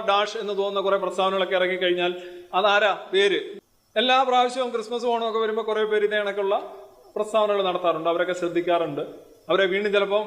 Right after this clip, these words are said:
ഈ മതതിമിരം കൂടിയിട്ടുള്ള ആളുകൾ വീണ്ടും വിളിക്കും, മനസ്സിലായല്ലേ? ഈ പ്യൂരിറ്റൻസിന് എല്ലാ മതങ്ങളിലും ഒരു വലിയ ഇതുണ്ട്. ഇപ്പൊ ഈ മാർക്സിസത്തിലൊക്കെ ആളുകൾ വന്നിരുന്ന് പറയാറുണ്ടല്ലേ,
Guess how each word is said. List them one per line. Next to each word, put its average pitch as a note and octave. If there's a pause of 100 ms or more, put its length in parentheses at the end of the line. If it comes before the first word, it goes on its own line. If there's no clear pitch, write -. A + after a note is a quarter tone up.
ഈ F#3+
മതതിമിരം G3+
കൂടിയിട്ടുള്ള G3
ആളുകൾ G3
വീണ്ടും F#3+
വിളിക്കും, D3+ (720)
മനസ്സിലായല്ലേ? C#3+ (420)
ഈ F3+
പ്യൂരിറ്റൻസിന് A3
എല്ലാ G3+
മതങ്ങളിലും F#3+
ഒരു F3+
വലിയ F3
ഇതുണ്ട്. B2+ (1000)
ഇപ്പൊ G3+
ഈ G3+
മാർക്സിസത്തിലൊക്കെ G3
ആളുകൾ F#3
വന്നിരുന്ന് F3
പറയാറുണ്ടല്ലേ, C#3